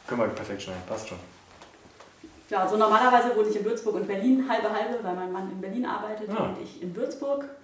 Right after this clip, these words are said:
Speaker 1: Oh, das ist
Speaker 2: Ich
Speaker 1: auch
Speaker 2: hab
Speaker 1: eine große Pendelei.
Speaker 2: Ja, schon. Aber <laughs> wir haben uns dran gewöhnt über die Jahre.
Speaker 1: Okay.
Speaker 2: Und ich hab auch mal Lehramt studiert tatsächlich, aber bin dann an die Hochschule gegangen.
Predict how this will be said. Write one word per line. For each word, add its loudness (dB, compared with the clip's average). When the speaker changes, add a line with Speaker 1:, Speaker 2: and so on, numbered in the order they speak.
Speaker 1:
Oh, -2
das 2
ist 0
Speaker 2:
Ich 2
Speaker 1:
auch 2
Speaker 2:
hab 4
Speaker 1:
eine 0
große -2
Pendelei. -2
Speaker 2:
Ja, 8
schon. 2
Aber -6
<laughs> 8
wir 2
haben 4
uns -2
dran -2
gewöhnt -6
über -8
die -8
Jahre. -6
Speaker 1:
Okay. -6
Speaker 2:
Und -6
ich -4
hab 0
auch -2
mal 4
Lehramt 2
studiert -4
tatsächlich, -6
aber -4
bin 0
dann -2
an 0
die -4
Hochschule -6
gegangen. -4